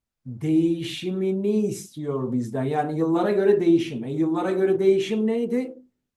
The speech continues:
Çizgi grafiğiydi. O zaman demek ki sorumuzun cevabı da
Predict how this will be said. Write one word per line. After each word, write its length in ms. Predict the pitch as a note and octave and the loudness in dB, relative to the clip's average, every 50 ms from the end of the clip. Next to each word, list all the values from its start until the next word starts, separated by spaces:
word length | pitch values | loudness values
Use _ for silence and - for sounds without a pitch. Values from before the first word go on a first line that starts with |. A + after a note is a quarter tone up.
| _ _ | _ _
Çizgi 640 | - - C3+ B2 A#2 G#2 G#2 A2+ G#2+ A#2+ D3+ D3 B2 | -16 -10 -8 -8 -8 -8 -10 -12 -10 -10 -8 -8 -8
grafiğiydi. 1120 | B2 B2 A#2+ A#2 A#2 A#2 - - B2 A#2+ B2 B2+ C3 B2+ G#2+ - C3+ D3 D#3+ E3+ D#3+ C3 | -6 -6 -6 -6 -6 -8 -10 -8 -6 -4 -2 -2 -2 -2 -2 -4 -4 -2 -2 -2 -4 -4
O 120 | A#2+ B2+ | -6 -6
zaman 360 | A#2 B2 A#2+ A#2 A#2 A#2 A#2 B2 | -6 -4 -4 -4 -4 -4 -4 -4
demek 360 | C3 C3 B2+ A#2 A#2 A#2+ - | -2 -2 -2 -2 -4 -4 -4
ki 300 | E3 F3 F3+ F3+ F3+ F3 | -2 -2 0 0 -2 -2
sorumuzun 600 | F3 - D3+ C#3+ B2+ B2 A#2+ A#2 A2 A#2 A2+ A2+ | -4 -4 -2 -2 0 0 0 0 -2 -2 -4 -4
cevabı 500 | G#2+ C#3 C#3+ C3+ B2+ A#2+ A2 G#2+ A2+ G#2 | -2 -2 -2 -2 0 -2 -2 -4 -4 -2
da 360 | D3 F3 G3+ G3+ G3+ - - | 0 0 0 0 -2 -6 -14